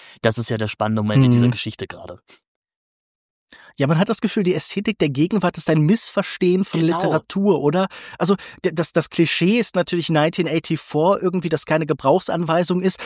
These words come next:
Speaker 2: Aber ich glaube, im Umkehrschluss haben wir bei nineteen eighty-four zum Beispiel eher den Fall,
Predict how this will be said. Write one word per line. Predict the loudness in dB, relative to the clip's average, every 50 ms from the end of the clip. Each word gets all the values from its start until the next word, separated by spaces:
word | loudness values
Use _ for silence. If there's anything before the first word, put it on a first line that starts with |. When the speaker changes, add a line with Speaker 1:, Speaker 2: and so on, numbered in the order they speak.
| -12 -10 -4
Speaker 2:
Aber | -2 0 2 2
ich | 0 0 -4
glaube, | 0 0 0 2 2 2 2
im | 2 2 2
Umkehrschluss | 2 4 4 2 0 -2 -2 -2 -2 -2 -2 -2 -2 0 2
haben | 0 0 0
wir | 0 0
bei | 2 2
nineteen | 2 2 0 0 -2 -6 -6
eighty-four | -4 -4 -4 -4 -4 -6 -4 0 0 0 0
zum | 0 -2 0
Beispiel | 0 0 0 -2 -8 -4 -2
eher | -2 0 0
den | 0 -2 -2
Fall, | -2 0 0 2 0